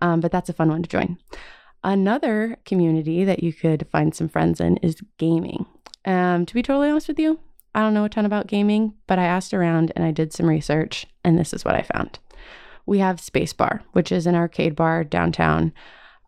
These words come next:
They just kinda redid the whole thing and moved into a new location. So if you haven't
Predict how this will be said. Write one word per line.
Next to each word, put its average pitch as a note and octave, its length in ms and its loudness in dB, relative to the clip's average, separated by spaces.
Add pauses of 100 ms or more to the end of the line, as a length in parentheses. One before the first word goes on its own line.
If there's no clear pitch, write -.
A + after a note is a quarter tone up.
They F#3+ 140 4
just E3+ 220 0
kinda F#3+ 200 0
redid D#3+ 360 0
the E3 80 -2
whole E3 140 0
thing E3 260 0
and E3+ 80 2
moved D#3+ 200 0
into E3 220 0
a D#3+ 60 2
new E3 180 2
location. D#3+ 640 0
So D#3+ 520 0
if E3 180 -4
you E3 140 2
haven't E3 520 0